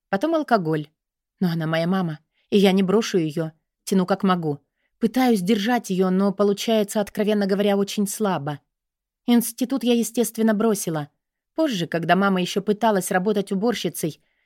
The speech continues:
и мы жили в комнате на окраине, она заставила меня поступить в медучилище на сестринское дело, но закончить его мне тоже не удалось. Коллекторы наседали, долги росли,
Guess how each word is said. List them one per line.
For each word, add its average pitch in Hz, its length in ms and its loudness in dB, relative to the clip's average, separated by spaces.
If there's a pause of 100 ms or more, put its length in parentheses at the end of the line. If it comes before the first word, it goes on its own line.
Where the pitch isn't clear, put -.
(100)
и 196 100 4
мы 196 100 6
жили 180 200 2
в - 100 -6
комнате 190 420 0
на 175 140 2
окраине, 185 540 0 (360)
она 208 220 4
заставила 202 460 2
меня 202 260 4
поступить 202 520 -4
в 180 40 -4
медучилище 196 720 0
на 185 80 0
сестринское 214 640 0
дело, 196 400 -2 (540)
но 196 80 2
закончить 185 540 -2
его 196 140 2
мне 196 220 2
тоже 196 340 -2
не 156 120 -4
удалось. 165 480 -4 (500)
Коллекторы 208 480 0
наседали, 175 600 -2 (340)
долги 165 320 0
росли, 165 520 -2